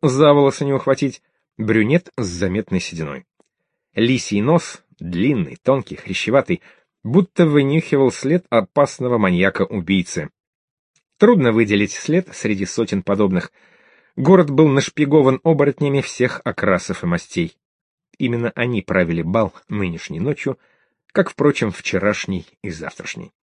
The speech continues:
Для них работали рестораны, варьете и казино, сауны и бильярдные.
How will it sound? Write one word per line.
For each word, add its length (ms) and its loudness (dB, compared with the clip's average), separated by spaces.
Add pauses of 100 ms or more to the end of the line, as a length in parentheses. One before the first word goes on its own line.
(720)
Для 320 -2
них 200 -8
работали 500 -8
рестораны, 680 0
варьете 500 -2
и 120 -4
казино, 400 -2 (460)
сауны 420 4
и 100 -4
бильярдные. 640 0